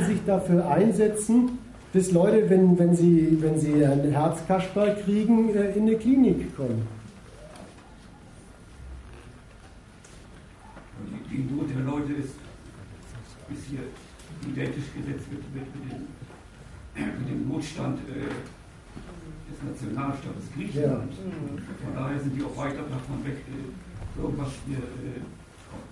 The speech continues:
Speaker 2: die Ebene zu heben, von wegen, äh, für die Leute als solche, äh, hätten sie sozial und materiell was.
Speaker 1: Ja, beziehungsweise sie bringen es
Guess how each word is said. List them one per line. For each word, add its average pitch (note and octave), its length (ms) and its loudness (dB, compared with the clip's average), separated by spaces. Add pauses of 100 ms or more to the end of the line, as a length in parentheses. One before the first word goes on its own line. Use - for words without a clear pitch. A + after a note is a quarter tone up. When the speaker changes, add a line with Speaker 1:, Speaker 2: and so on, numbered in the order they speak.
(320)
Speaker 2:
die D#3+ 80 -6
Ebene D3+ 240 -2
zu - 180 -10
heben, C3+ 300 -6
von B2+ 160 -10
wegen, C3 320 -8
äh, - 320 -12 (880)
für C3+ 100 -10
die B2 60 -8
Leute C3+ 400 -6 (320)
als - 220 -10
solche, - 260 -8
äh, - 960 -12
hätten - 160 -14
sie - 160 -12 (480)
sozial - 400 -10
und A#2 120 -6
materiell B2+ 420 -8
was. - 1200 -6
Speaker 1:
Ja, - 20 8
beziehungsweise F#3 800 6
sie F#3 100 6
bringen G3+ 420 4
es F#3 160 4